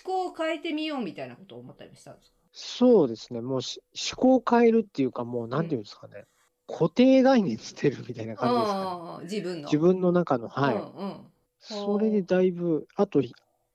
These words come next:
Speaker 2: 人嫌いだったんですよ、僕基本。
Speaker 1: はいはい。
Speaker 2: なんですけど、もしかして好きなんじゃないのかなとか思ってみたり。
Speaker 1: あ、人をね。
Speaker 2: はい。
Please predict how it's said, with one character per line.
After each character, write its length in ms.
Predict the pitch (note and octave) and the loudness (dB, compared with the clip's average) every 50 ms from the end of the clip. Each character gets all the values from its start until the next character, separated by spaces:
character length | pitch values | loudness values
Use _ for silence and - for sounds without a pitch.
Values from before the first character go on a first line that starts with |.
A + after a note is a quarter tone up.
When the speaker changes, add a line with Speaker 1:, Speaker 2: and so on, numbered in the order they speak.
| _ D#3+ | _ -18
Speaker 2:
人 380 | D3+ - - - - A#3+ B3 A#3 | -14 -12 -6 0 2 4 4 4
嫌 260 | A3 A#3 A3 G#3 D#3+ | 4 4 4 4 4
い 80 | C3 | 2
だ 80 | A2+ A2+ | 0 -2
っ 60 | A2 | -8
た 140 | _ - A#2+ | _ -10 -12
ん 40 | G#2 | -12
で 60 | - | -10
す 80 | - A#2 | -10 -10
よ、 60 | G#2 | -8
僕 260 | G#2+ A2+ - - - | -8 -8 -8 -10 -14
基 160 | - - B2+ | -14 -12 -10
本。 300 | A#2 A2+ A#2+ A#2+ A#2 A2 | -8 -6 -6 -6 -8 -8
Speaker 1:
は 260 | - - B3 G3+ F#3 | -10 -6 -4 -4 -4
い 80 | C#3 B2+ - - | -4 -8 -12 -18
は 120 | D#3 A#2+ | -18 -18
い。 100 | - - _ _ _ - | -18 -20 _ _ _ -4
Speaker 2:
な 160 | F#3+ G3 G3+ | -2 -2 -2
ん 100 | G3+ G3 | -2 -4
で 80 | F#3 | -6
す 180 | F3+ - - - | -8 -10 -8 -2
け 140 | - G#3 G3+ | 2 2 4
ど、 640 | F#3+ G#3+ A3+ A#3 A#3 A3+ A3+ A3 G#3 D#3+ C3 A#2 - _ _ _ - | 4 4 2 4 4 4 4 4 4 4 2 0 -2 _ _ _ -4
も 160 | E3+ G#3+ C#4+ D#4 | 0 2 2 2
し 80 | - | 0
か 140 | - - C4 | 0 0 0
し 320 | - - - C3+ - - - | 0 -2 -8 -10 -12 -10 -8
て 80 | - | -4
好 100 | C4 A#3 | 0 0
き 40 | E3+ | 2
な 40 | D3+ | 2
ん 60 | C#3+ | 0
じ 80 | B2+ C#3 | 0 0
ゃ 60 | B2+ | -2
な 100 | A#2+ A#2 | -2 -2
い 60 | A2 | -6
の 80 | G#2 G#2 | -8 -12
か 160 | - A#2 G#2 | -14 -14 -14
な 200 | - - G#2+ G#2 _ - | -14 -14 -16 -16 _ -14
と 80 | - | -8
か 120 | - B2+ B2 | -2 -2 -2
思 160 | B2 B2+ B2+ | -2 -2 -6
っ 40 | - | -8
て 140 | - B2 | -8 -10
み 80 | - G#2 | -12 -12
た 120 | - - | -8 -4
り。 60 | - C#4+ | -2 0
Speaker 1:
あ、 120 | A#3 G#3+ | 0 -2
人 320 | - - - - A3+ G#3+ | -4 -10 -6 -4 -2 -2
を 100 | F#3+ F3+ | -2 -2
ね。 280 | F#3 A3+ D4+ C5 D#5 - _ _ _ _ _ _ _ _ _ _ _ _ | -4 -8 -8 -8 -10 -12 _ _ _ _ _ _ _ _ _ _ _ _
Speaker 2:
は 320 | _ - - - C#3+ C3 | _ -12 -6 -4 -2 -2
い。 140 | A#2 G#2 F#2+ | -2 -4 -8